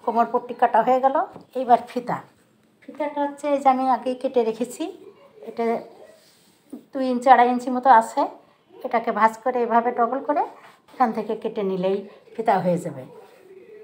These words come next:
তাহলে আমি বোধহয় আপনাদের সহজ করে বোঝাতে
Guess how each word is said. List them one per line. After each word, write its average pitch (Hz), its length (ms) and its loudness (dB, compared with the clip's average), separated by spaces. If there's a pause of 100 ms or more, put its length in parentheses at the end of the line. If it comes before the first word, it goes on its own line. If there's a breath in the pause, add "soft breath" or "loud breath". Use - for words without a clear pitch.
(160)
তাহলে 202 360 -2 (580)
আমি 202 120 -10 (100)
বোধহয় 220 320 2 (200)
আপনাদের 214 420 -4 (280)
সহজ 214 220 0 (100)
করে 226 140 0 (100)
বোঝাতে 233 300 0